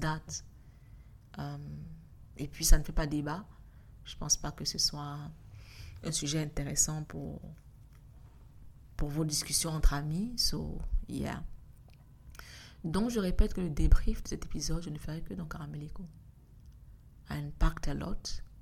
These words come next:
Et là-bas, je, it's a very safe space for me to tackle all the issues I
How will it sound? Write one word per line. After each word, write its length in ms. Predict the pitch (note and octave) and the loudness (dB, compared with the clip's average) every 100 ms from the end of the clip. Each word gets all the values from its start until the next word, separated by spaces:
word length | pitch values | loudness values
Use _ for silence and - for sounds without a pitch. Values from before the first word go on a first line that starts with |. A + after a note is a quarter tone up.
| - | -12
Et 140 | - C#3+ | -8 -6
là-bas, 480 | C#3+ D3 D3 D#3+ E3+ | -4 -4 -4 -4 -4
je, 200 | D#3 D3 C#3+ D3 - - - - - - - - - - - - - - - - - - | -8 -8 -8 -10 -14 -18 -20 -20 -20 -20 -20 -20 -20 -20 -20 -20 -20 -20 -20 -20 -20 -12
it's 240 | D3 - | -6 -2
a 40 | - - - | 0 0 -2
very 200 | F3 F3 | 0 4
safe 300 | - D3 - | 4 4 2
space 680 | - - C#3+ - - - - | 0 0 -6 -8 -10 -12 -16
for 240 | - C#3 | -10 -8
me 260 | C#3+ D3 D3+ - - | -6 -8 -10 -14 -16
to 160 | - C#3+ D#3+ D#3+ - - - - - - - - - - - - - - - - - - - - - - - - - | -12 -12 -12 -16 -20 -20 -20 -20 -20 -20 -20 -20 -20 -20 -20 -20 -20 -20 -20 -20 -20 -20 -20 -20 -20 -20 -20 -20 8
tackle 480 | D#3+ E3 D#3 C#3+ C#3+ - - - - | 8 8 -2 -4 -4 -10 -18 -20 -12
all 160 | - D3+ | -6 -4
the 160 | C#3 - | -4 -6
issues 680 | C#3+ D3 - D3+ D3+ - - - - | -8 -4 -2 -2 -2 -4 -6 -10 -10
I 340 | - - - | -8 -8 -8